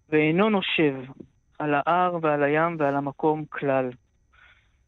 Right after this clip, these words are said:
כל זה קרה לפני המלחמה, אני נשבע. אם רק הייתי יודע את מה שתכף אדע, ולא ארצה לדעת, אם רק המקום היה אומר, הייתי ממתין כעשב ומאיץ באלוהים, לנשוב על ההר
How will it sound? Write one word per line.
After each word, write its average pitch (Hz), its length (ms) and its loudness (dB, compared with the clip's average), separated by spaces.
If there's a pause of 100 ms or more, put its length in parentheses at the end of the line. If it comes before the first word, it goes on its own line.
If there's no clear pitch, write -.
(320)
כל - 180 -2
זה 185 100 0
קרה 170 220 2
לפני 165 280 -2
המלחמה, 147 540 -2
אני 143 160 -4
נשבע. 139 340 -6 (1080)
אם 147 80 -10
רק 156 180 -2
הייתי 160 220 -2
יודע 156 300 2
את 147 100 -10
מה 156 100 -4
שתכף 151 500 -8
אדע, 135 260 -2 (220)
ולא 139 320 0
ארצה 147 360 -4
לדעת, 120 400 -4 (520)
אם 147 100 -4
רק 170 260 -2
המקום 165 560 -2
היה 160 200 0
אומר, 131 420 -4 (640)
הייתי 151 240 -4
ממתין 170 540 -4
כעשב 143 580 -4 (220)
ומאיץ 143 360 -4 (200)
באלוהים, 135 680 -2 (720)
לנשוב 151 560 -2 (240)
על 139 160 -2
ההר 156 420 0